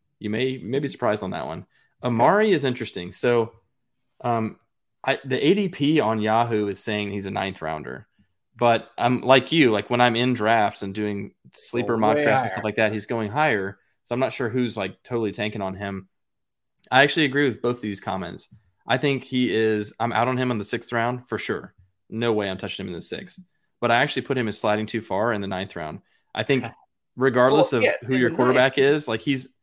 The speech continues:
Speaker 2: Yeah.
Speaker 1: he's still Amari Cooper. He's still their, by far their number one target. He's better than a ninth round pick, I think,
Speaker 2: Yeah.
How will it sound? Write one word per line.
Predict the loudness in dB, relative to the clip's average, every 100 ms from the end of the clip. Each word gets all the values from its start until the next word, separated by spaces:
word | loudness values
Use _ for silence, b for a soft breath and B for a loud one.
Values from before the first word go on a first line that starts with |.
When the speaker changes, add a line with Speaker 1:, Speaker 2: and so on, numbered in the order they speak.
| -8
Speaker 2:
Yeah. | -4
Speaker 1:
he's | -4 0
still | 2
Amari | 4 2 2
Cooper. | -2 0 -2
He's | -2
still | -2 -2
their, | -2 -6 -6
by | -4
far | -4 -4 -2 -2
their | -2
number | -4 -4
one | -4 -4
target. | -2 0 -2 -4 _ _ _ -4
He's | 0
better | 2 2
than | 2
a | -2
ninth | -2 -4 -4
round | -4 -4
pick, | -4 -4
I | -6 -6
think, | -6 -4
Speaker 2:
Yeah. | -4